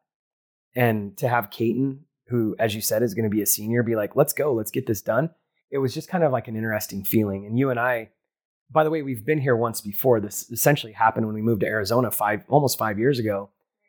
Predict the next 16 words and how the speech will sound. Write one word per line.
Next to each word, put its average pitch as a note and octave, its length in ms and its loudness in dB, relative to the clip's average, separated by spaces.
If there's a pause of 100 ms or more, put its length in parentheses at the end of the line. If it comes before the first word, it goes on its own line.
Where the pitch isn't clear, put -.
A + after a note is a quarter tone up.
(260)
Um, G#2 300 4 (100)
and D3+ 120 0
I C#3 60 2
think A3 180 -2
the E3 80 -4
point D3 340 -2
to B2 80 -14
drive A2 300 0
home A#2 240 -6
here C#3 200 0
as B2 160 4
we G2+ 180 -8
continue A2+ 440 0
talking G#2 380 -2
through A2 220 -6
this C#3+ 240 0